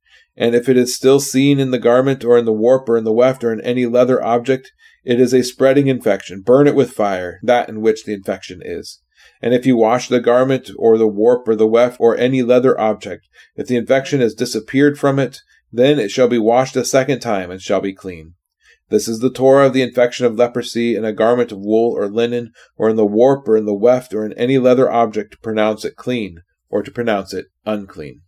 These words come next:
And Hashem spoke to Moshe, saying, "This shall be the Torah of the leper for the day of his cleansing. He shall be brought to the priest.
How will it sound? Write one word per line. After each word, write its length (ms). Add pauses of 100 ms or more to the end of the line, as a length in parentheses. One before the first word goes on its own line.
(1000)
And 100
Hashem 340
spoke 280
to 60
Moshe, 400
saying, 380 (360)
"This 280
shall 180
be 160
the 120
Torah 360
of 80
the 80
leper 540
for 120
the 120
day 180
of 80
his 160
cleansing. 460 (280)
He 140
shall 240
be 140
brought 340
to 80
the 80
priest. 500